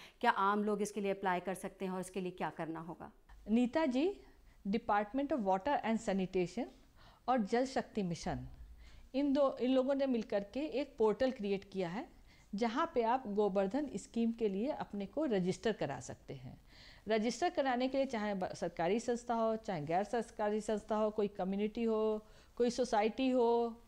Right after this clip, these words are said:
Speaker 2: इंडिविजुअल व्यक्ति, हर कोई रजिस्टर करा सकता है। बस कंडीशन ये है कि उनके पास इतना वेस्ट हो, करीब टेन यूनिट्स per day का, तो वो लोग अपने को रजिस्टर करा सकते हैं।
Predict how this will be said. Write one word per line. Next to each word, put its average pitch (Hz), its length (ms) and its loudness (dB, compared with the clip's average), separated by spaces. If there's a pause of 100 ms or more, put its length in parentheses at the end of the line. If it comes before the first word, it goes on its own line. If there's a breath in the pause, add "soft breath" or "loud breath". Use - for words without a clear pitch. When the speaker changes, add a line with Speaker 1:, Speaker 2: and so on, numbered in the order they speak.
Speaker 2:
इंडिविजुअल 302 540 4
व्यक्ति, 254 300 0
हर 262 180 -2
कोई 330 200 2
रजिस्टर 208 360 2
करा 151 240 0
सकता 165 300 -6
है। 311 140 -2 (580 soft breath)
बस 254 340 2
कंडीशन 247 440 2
ये 285 60 2
है 349 60 4
कि 359 120 0
उनके 302 200 0
पास 320 600 0 (180)
इतना 320 460 0
वेस्ट 285 440 2
हो, 359 120 2
करीब 320 340 -2
टेन 269 180 2
यूनिट्स 277 300 0 (100)
per 233 100 4
day 220 200 4
का, 349 180 0 (560 soft breath)
तो 415 120 6
वो 370 120 6
लोग 359 180 4
अपने 254 260 2
को 370 140 0
रजिस्टर 214 460 2
करा 156 260 2
सकते 135 420 -8
हैं। 139 280 -10